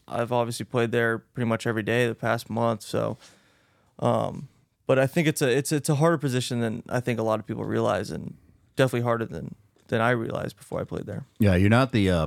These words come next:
Speaker 2: prototypical first baseman, I guess,
Speaker 1: Nope.
Speaker 2: if they were gonna draw it up. Um, well, I, a funny shot. Uh, I mean, Aaron Judge is on first base, and he's standing <laughs> next to you, and he is just a giant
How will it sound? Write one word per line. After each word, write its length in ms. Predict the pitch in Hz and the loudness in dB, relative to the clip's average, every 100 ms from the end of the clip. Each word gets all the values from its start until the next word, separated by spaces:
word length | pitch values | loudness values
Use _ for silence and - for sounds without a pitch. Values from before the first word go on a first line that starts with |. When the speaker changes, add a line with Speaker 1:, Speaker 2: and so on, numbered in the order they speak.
| - | 0
Speaker 2:
prototypical 880 | - 127 104 - 135 113 104 71 65 | 4 4 4 2 0 2 -2 -4 -4
first 360 | - 73 - | -2 -2 -2
baseman, 420 | - 64 - 76 71 | -2 -2 -2 -2 -2
I 80 | |
guess, 160 | 65 71 | 0 0
Speaker 1:
Nope. 120 | 113 | 0
Speaker 2:
if 60 | - | 0
they 120 | 85 | -2
were 100 | 71 | -2
gonna 220 | 69 76 | -2 -2
draw 320 | 62 76 67 62 | 0 0 0 0
it 60 | |
up. 260 | 80 67 - - - _ _ | 0 -2 -8 -20 -20 _ _
Um, 520 | 95 87 82 78 76 - _ _ _ _ | 2 4 2 0 -2 -8 _ _ _ _
well, 140 | 113 98 - | -4 -2 4
I, 200 | 104 98 - _ - 104 117 - | 4 4 -6 _ -12 0 0 0
a 60 | |
funny 320 | 123 131 107 80 | 4 4 4 2
shot. 460 | - 71 58 - - | 0 0 -2 -6 -8
Uh, 220 | 85 73 - _ - | -4 -4 -8 _ 2
I 80 | 87 | 4
mean, 340 | 85 73 71 - _ - | 4 2 -2 -10 _ 4
Aaron 300 | 110 127 104 | 6 6 4
Judge 360 | 95 85 76 | 2 2 0
is 120 | 71 | -4
on 160 | 71 65 | -4 -2
first 320 | - 69 - | -2 -2 -2
base, 400 | 71 64 64 - - - _ _ | -2 0 -2 -8 -16 -20 _ _
and 140 | 82 87 | 2 2
he's 100 | 90 | 2
standing 360 | - 92 90 - - - | 2 2 0 -2 -8 -14
<laughs> 180 | - | 0
next 240 | 139 - - - | 0 0 -6 -4
to 60 | |
you, 160 | 113 98 - - - | 0 0 -4 -4 4
and 100 | 127 | 6
he 140 | 240 | 6
is 180 | 151 107 | 4 2
just 280 | 113 101 - | 0 0 0
a 80 | 90 | -2
giant 760 | 76 82 120 120 113 82 - | -2 2 4 4 2 -2 -6